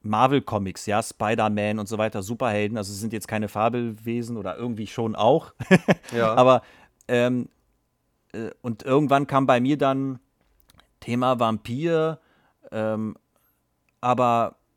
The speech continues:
Speaker 1: was war bei dir so? Was, welche Tiere haben dich dann so besonders oder
Speaker 2: Ja,
Speaker 1: ja,
Speaker 2: also
Speaker 1: cool.
Speaker 2: ich, äh, fand Biologie schon immer mega spannend und, äh, finde Tiere irgendwie auch total faszinierend und, äh,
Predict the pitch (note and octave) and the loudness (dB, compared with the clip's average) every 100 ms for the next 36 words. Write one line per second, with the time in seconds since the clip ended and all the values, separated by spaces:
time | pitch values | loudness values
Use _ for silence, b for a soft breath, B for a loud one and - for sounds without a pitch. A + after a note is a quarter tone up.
0 | _ _ A#2+ B2+ E3 D3+ C3+ D#3 F#3 C#3 | _ _ -4 0 2 4 2 2 0 0
1 | A2+ A#2 B2+ B2+ C3+ B2 A2 - - D3 | -2 -4 -6 -2 -2 -4 -6 -12 -4 -2
2 | C#3 B2+ D3+ - C#3+ A2 G#2 G#2 G#2+ G2+ | 0 -2 -6 -6 -8 -6 -8 -6 -6 -4
3 | F#2+ - - _ _ _ b b b b | -6 -10 -18 _ _ _ b b b b
4 | b b - G#2 F#2+ F2 _ _ _ _ | b b -8 -4 -6 -8 _ _ _ _
5 | _ _ - B2+ F3 F3+ D3 A#2 - G#2 | _ _ -8 0 2 2 0 0 0 0
6 | F#2+ D3 C#3 C3 A2 - - D3+ D#3 - | 0 0 2 0 -4 -14 -8 -6 -8 -14
7 | C#3+ - D3 C3+ A#2 - F#3+ - B2+ B2+ | -14 -8 -6 -4 -6 -8 -10 -6 -4 -2
8 | A2 B2 B2 A2 - A#2 C#3 C3 G#2+ G2+ | 0 0 -2 -4 -4 -4 -4 -6 -8 -8
9 | G#2 G2+ - A#2 A2+ A2+ B2+ D3 B2+ G2 | -8 -8 -6 -4 -4 -6 -8 -6 -4 -4
10 | G2 G2 G2+ - - - A#2 G2+ - G#2 | -6 -8 -8 -10 -10 -10 -6 -4 -6 -10
11 | - G#2 G2+ A2 B2 - F#2 F#2+ F2 - | -10 -12 -10 -8 -8 -10 -12 -12 -12 -12
12 | F2+ F2+ | -10 -10